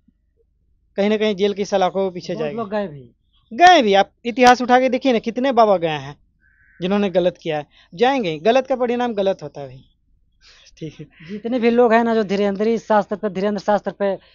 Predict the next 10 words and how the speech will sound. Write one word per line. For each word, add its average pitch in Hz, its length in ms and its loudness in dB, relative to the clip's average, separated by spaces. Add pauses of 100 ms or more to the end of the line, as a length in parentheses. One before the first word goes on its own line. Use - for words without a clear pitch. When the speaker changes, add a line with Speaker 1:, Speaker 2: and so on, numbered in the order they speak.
(180)
Speaker 2:
मतलब 196 260 -8
उनको 208 160 -8
भगवान 214 400 -2
मानते 214 320 -6
हैं 208 160 -2
और 208 180 -2
उनके 196 300 -10
पास 185 160 -4
जाते 185 300 -6
हैं, 196 220 -6